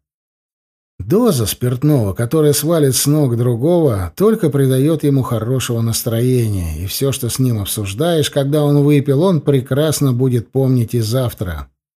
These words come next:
«Скажи мне, я смог произвести на тебя определенное впечатление,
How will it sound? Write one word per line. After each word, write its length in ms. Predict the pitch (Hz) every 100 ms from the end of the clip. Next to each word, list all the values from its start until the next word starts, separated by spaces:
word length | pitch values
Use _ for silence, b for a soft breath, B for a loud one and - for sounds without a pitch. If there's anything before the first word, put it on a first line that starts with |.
| _ _ _ _ _ _ _ _ _ _
«Скажи 440 | - - 113 165 135
мне, 300 | 85 67 - _ _ _ _ -
я 160 | 95
смог 320 | 98 185 220 220
произвести 560 | 143 123 131 127 151
на 100 | 127
тебя 300 | 110 123 127
определенное 720 | 110 120 123 131 131 120 113
впечатление, 880 | 107 - 104 107 139 175 156 101 73